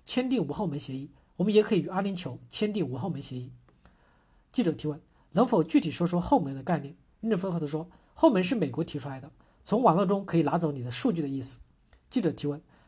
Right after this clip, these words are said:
：“签署无后门协定是指华为不会从网络获取别人的数据，对吗？”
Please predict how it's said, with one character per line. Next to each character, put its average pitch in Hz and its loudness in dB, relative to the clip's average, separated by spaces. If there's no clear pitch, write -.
：“签 277 4
署 196 4
无 143 0
后 247 2
门 170 2
协 156 -2
定 165 -4
是 - 0
指 175 0
华 160 2
为 160 6
不 180 -6
会 233 4
从 180 -2
网 135 -4
络 151 0
获 208 2
取 175 -4
别 139 0
人 143 0
的 139 -6
数 185 -2
据， 170 -4
对 165 0
吗？” 143 -4